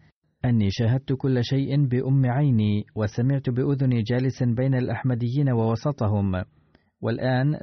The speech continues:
سوف أبحث شخصيا في ماهية الإسلام وماهية ختم النبوة. أعجبني خطاب الخليفة كثيرا، ولا سيما الخطاب النهائي. هذه الأيام الأربعة كانت أروع أيام حياتي.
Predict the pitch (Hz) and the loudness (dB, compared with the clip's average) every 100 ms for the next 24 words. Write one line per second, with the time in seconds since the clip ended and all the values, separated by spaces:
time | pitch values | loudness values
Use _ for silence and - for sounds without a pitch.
0 | - 135 123 127 139 - 135 143 135 113 | -6 -6 -4 -4 -6 -6 -4 -4 -6 -6
1 | - 143 131 131 117 107 127 127 127 127 | -2 -2 0 -2 0 0 0 -2 -4 -6
2 | - 139 139 123 117 110 107 101 131 117 | -4 -2 0 0 0 0 2 0 0 -2
3 | 113 104 143 139 123 139 139 104 101 101 | -2 -2 -2 0 0 2 0 0 0 -2
4 | _ _ _ _ - 127 113 139 135 127 | _ _ _ _ -2 -2 0 -2 0 0
5 | 110 127 127 131 123 113 - 127 131 127 | 0 -4 -2 -2 -2 -4 -2 -2 -2 -4
6 | 123 127 - 123 110 110 110 - 117 107 | -4 -4 -2 0 2 0 -2 -4 -2 -2
7 | 101 131 127 113 101 127 120 120 107 113 | -2 -2 0 0 -2 -4 -2 -2 0 2
8 | 123 139 127 104 92 92 _ _ _ _ | 2 0 0 -2 -2 -8 _ _ _ _
9 | _ _ _ _ _ _ _ _ _ _ | _ _ _ _ _ _ _ _ _ _
10 | _ _ _ _ _ _ _ _ _ _ | _ _ _ _ _ _ _ _ _ _
11 | _ _ _ _ _ _ _ _ _ - | _ _ _ _ _ _ _ _ _ 0
12 | 123 110 107 120 127 113 135 131 123 127 | 0 2 0 0 0 0 2 0 0 -2
13 | 120 110 110 - 123 110 - 127 120 104 | -2 -2 -2 0 0 -2 -2 0 0 0
14 | 110 107 117 117 110 139 139 95 - 98 | 0 0 2 0 -2 -2 0 -2 -2 -2
15 | 95 | -2